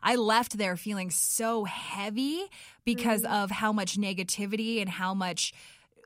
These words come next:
Speaker 1: I guess, like you said, misery loves company. So it's like w-, being in that room of everybody just complaining about how lonely they were, how depressed they were, how sad they were with their divorce. I just didn't feel any gain in that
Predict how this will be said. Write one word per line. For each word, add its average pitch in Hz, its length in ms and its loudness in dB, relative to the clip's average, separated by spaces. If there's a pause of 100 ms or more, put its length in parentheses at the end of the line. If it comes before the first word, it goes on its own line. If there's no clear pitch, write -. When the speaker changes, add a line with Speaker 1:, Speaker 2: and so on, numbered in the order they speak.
(300)
Speaker 1:
I 214 140 0
guess, 226 300 0 (260)
like 214 200 -2
you 233 80 2
said, 240 200 2
misery 214 340 0
loves 214 240 0
company. 233 460 2
So 208 300 4
it's 202 180 2
like 202 260 0 (280)
w-, 214 140 -12 (280)
being 254 240 2
in 254 100 4
that 202 220 2
room 226 420 2
of 180 140 2
everybody 202 580 0
just 190 220 0
complaining 202 540 0
about 180 260 2
how 185 260 2
lonely 214 420 2
they 185 160 0
were, 165 260 0
how 175 300 2
depressed 226 520 0
they 202 120 0
were, 175 260 -2
how 170 200 -2
sad 220 440 2
they 202 120 0
were 180 160 0
with 175 140 -4
their 175 120 -2
divorce. 202 640 0 (500)
I 233 120 6
just 285 240 2
didn't 262 220 0
feel 233 340 2 (140)
any 214 380 2
gain 202 460 2
in 190 180 0
that 78 360 -2